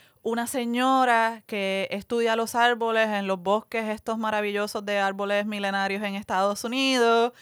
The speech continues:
eh, y a la que, que descubre que los árboles se comunican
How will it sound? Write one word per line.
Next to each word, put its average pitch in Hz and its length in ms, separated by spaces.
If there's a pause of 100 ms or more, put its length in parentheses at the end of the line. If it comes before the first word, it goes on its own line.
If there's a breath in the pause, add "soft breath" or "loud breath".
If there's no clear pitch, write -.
(440 loud breath)
eh, 180 1160 (260)
y 226 300
a 196 100
la 196 140
que, 180 720 (280)
que 233 120
descubre 240 380
que 226 80
los 214 160
árboles 220 300
se 262 100
comunican 220 720